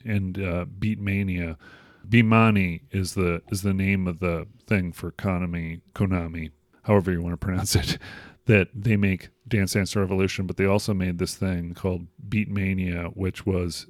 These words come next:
turntables, and you were doing it as a D J. So it was the same thing, and it was a rhythm game, but you would have to scratch the turntable in time and do certain things with the, you know, different buttons to make it sound like a,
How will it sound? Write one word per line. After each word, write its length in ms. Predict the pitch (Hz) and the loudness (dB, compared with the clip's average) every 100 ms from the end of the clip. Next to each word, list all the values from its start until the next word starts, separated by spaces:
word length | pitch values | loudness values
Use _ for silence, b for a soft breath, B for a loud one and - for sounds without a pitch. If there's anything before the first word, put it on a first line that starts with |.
| _ | _
turntables, 840 | - 151 131 - 85 80 - - - | -4 -2 -2 -4 -6 -8 -12 -14 -6
and 160 | 113 101 | -2 0
you 100 | 98 | 2
were 80 | 95 | 2
doing 260 | 104 98 | 2 2
it 100 | 92 | 0
as 120 | 90 90 | -2 -4
a 40 | |
D 260 | 85 104 104 | -2 0 0
J. 340 | 98 92 92 | -2 -8 -6
So 200 | - 104 | 2 4
it 20 | |
was 140 | 104 101 | 4 2
the 60 | |
same 360 | 104 123 110 110 | 2 4 4 4
thing, 840 | - - 160 147 107 92 87 87 87 b _ | -2 -2 2 4 4 2 0 -4 -8 b _
and 140 | 101 95 | -4 -2
it 60 | |
was 180 | 95 87 | -2 0
a 40 | 95 | 4
rhythm 320 | 113 120 101 | 4 4 2
game, 520 | 92 95 92 87 90 | 2 2 2 -2 -4
but 140 | - 104 | -2 0
you 80 | 98 | 0
would 80 | 87 | -2
have 220 | 95 - | -4 -6
to 80 | 90 | -6
scratch 640 | - - 101 95 - - | -6 -2 0 0 -2 -6
the 80 | 104 | -6
turntable 960 | - 117 113 107 95 87 85 82 82 b b b b b - | -2 0 0 0 -2 0 -2 -2 -6 b b b b b -2
in 180 | 98 95 | 0 0
time 720 | - 95 92 90 87 85 85 b b - | 0 2 2 0 -2 -4 -10 b b -8
and 140 | 101 | -2
do 140 | 95 101 | 2 2
certain 340 | - 107 92 | 2 0 -2
things 440 | - 101 95 87 - | -4 -2 -2 -4 -4
with 180 | 92 - | -4 -2
the, 260 | 95 90 85 | -2 -2 -4
you 100 | 98 | -2
know, 120 | 87 | -2
different 480 | 82 92 - 90 92 | -2 -6 -4 -8 -4
buttons 520 | 95 92 92 87 - - | -4 -2 -4 -6 -8 -4
to 320 | 95 85 82 b b b b - | -2 -2 -4 b b b b -8
make 160 | 95 101 | -6 -6
it 100 | - | -4
sound 260 | 98 90 | -2 -2
like 140 | 87 82 | -4 -4
a, 220 | 82 76 | -6 -8